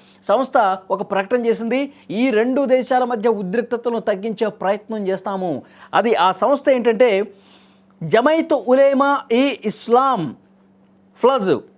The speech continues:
ఈ పార్టీ ప్రకటించిందనమాట. "పాక్ ఆఫ్ఘన్ వివాదాలను సద్దుమణగడానికి తాము సహకరించాము. మళ్ళీ ఇరుపక్షాలతో చర్చలు జరుపుతున్నామని జేయూఎఫ్ చీఫ్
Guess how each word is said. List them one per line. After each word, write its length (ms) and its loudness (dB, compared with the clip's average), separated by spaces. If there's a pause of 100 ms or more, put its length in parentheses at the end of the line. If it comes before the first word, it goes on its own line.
(380)
ఈ 100 2
పార్టీ 300 2
ప్రకటించిందనమాట. 840 0 (560)
"పాక్ 320 2
ఆఫ్ఘన్ 520 2
వివాదాలను 600 2
సద్దుమణగడానికి 760 0
తాము 220 0
సహకరించాము. 760 0 (480)
మళ్ళీ 340 2
ఇరుపక్షాలతో 760 2
చర్చలు 400 0
జరుపుతున్నామని 720 0 (220)
జేయూఎఫ్ 800 0
చీఫ్ 340 2